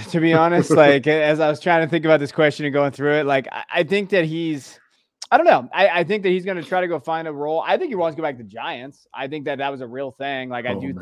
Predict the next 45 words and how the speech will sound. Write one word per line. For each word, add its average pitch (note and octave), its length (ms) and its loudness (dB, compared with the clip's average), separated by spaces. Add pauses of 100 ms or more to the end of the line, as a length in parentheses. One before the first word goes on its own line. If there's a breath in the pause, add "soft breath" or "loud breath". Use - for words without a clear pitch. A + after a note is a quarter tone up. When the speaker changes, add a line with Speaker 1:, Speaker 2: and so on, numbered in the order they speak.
Speaker 2:
man. - 80 -10
Speaker 1:
that B2 100 -8
he A#2 60 -12
kinda B2 220 -8
wants A#2+ 200 -10
to B2 80 -14
go A#2+ 120 -10
back A#2 240 -8
home B2+ 300 -10
Speaker 2:
Please. G#2 220 -2
Speaker 1:
and, A#2+ 300 -6
and, A#2+ 240 -14 (320)
and C3+ 160 -6
go, D3+ 120 -2
I D3+ 140 0
think A#3+ 180 -4
he B3 60 -4
really G3 260 -2
does. G#3+ 300 0
Like, D#3 160 -4
when D3+ 120 -8
you're D3+ 100 -4
looking E3 180 -4
at, D#3 100 0
like, D3 280 -2 (100)
all C#3+ 220 4
his C#3+ 160 -4
actions D#3 480 -2
and C#3 80 -10
everything C#3 340 -6
there, C#3 220 -4
like, B2+ 180 -4 (300 soft breath)
I C3 60 -4
really E3 300 0
do. E3 360 -2 (260 soft breath)
I F3+ 80 -2
just C4 200 -10
don't, G3+ 220 -6
you E3+ 120 -12
think B3+ 180 -10
that G3 140 -2
knee F3 220 -8
is G3 140 -4
okay? E3+ 580 -6
Like, C#3+ 180 -4